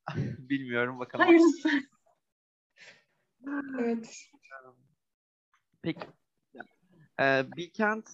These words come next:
Speaker 1: bir de diğer bölümlerinde olduğu gibi hukuk bölümünde de İngilizce hazırlık eğitimi zorunlu tutuyor.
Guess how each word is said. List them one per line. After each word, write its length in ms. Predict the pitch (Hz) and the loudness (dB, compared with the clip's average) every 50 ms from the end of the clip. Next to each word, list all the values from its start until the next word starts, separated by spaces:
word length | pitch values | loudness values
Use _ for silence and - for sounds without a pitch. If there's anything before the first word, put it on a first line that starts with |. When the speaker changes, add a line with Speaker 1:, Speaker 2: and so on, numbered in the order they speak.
| _ | _
Speaker 1:
bir 140 | - 170 - | -16 -2 2
de 160 | 202 202 175 | 2 2 4
diğer 300 | 165 185 180 180 185 - | 6 8 8 8 8 8
bölümlerinde 520 | 156 160 160 160 165 165 170 156 170 170 180 | 4 2 2 2 0 -2 -2 -2 0 2 2
olduğu 340 | 170 170 170 160 185 185 156 | 4 4 4 2 0 0 0
gibi 200 | 156 147 180 208 | -2 -2 -2 -2
hukuk 420 | 190 190 180 - 190 196 _ - | -2 -2 -6 -8 -10 -10 _ 0
bölümünde 480 | 151 151 156 156 156 160 160 165 160 - | 0 2 2 0 -4 -4 -4 -4 -4 0
de 180 | 143 160 170 147 - | 0 -2 -2 -2 -8
İngilizce 320 | 143 147 151 147 139 - 139 | -8 -4 -4 -4 -4 -2 -4
hazırlık 360 | 131 123 139 139 139 - - | -4 -4 -6 -16 -16 -16 -20
eğitimi 340 | 117 _ _ _ - 185 180 | -20 _ _ _ -20 -18 -6
zorunlu 420 | 160 139 131 139 139 139 135 - | -2 -2 -2 -2 -4 -10 -12 -14
tutuyor. 420 | _ _ _ 123 131 156 190 226 | _ _ _ 2 4 4 4 4